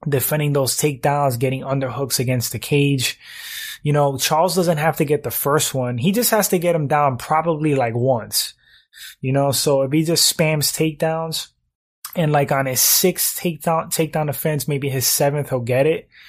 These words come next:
And <laughs> th-, that may be all she wrote for Conor, but Conor, Conor's proven me wrong. Like, Conor's knocked people out. You know, I thought Eddie Alvarez was gonna give him a tough fight,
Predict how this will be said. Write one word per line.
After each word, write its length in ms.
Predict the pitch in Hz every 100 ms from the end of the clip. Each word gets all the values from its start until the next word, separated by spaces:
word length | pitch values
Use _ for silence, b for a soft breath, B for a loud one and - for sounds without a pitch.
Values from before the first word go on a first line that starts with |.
| B B B B B -
And 480 | 135 131 127 120 120
<laughs> 0 |
th-, 320 | 156 - 165 143
that 220 | 139 143
may 240 | 139 156 160
be 160 | 156
all 220 | 151 135 131
she 160 | -
wrote 180 | 135 131
for 160 | - 113
Conor, 380 | 143 151 135
but 380 | 120 120 120 117 - B B B B B B B B B -
Conor, 480 | - 214 359 247 170
Conor's 400 | - 247 370 349
proven 360 | - 254 240 220
me 120 | 330
wrong. 500 | 233 147 123 113 110
Like, 380 | 143 156 147 -
Conor's 440 | - 185 202 175
knocked 300 | 151 170 175
people 320 | - 185 165 165
out. 360 | 180 180 180 165
You 120 | 147
know, 80 | 151
I 120 | 165
thought 280 | - 160 151
Eddie 200 | 156 151
Alvarez 440 | 156 151 160 151
was 100 | 139
gonna 160 | 143 135
give 140 | 143
him 140 | 139
a 60 | 131
tough 300 | - 143 123
fight, 440 | - 143 143 -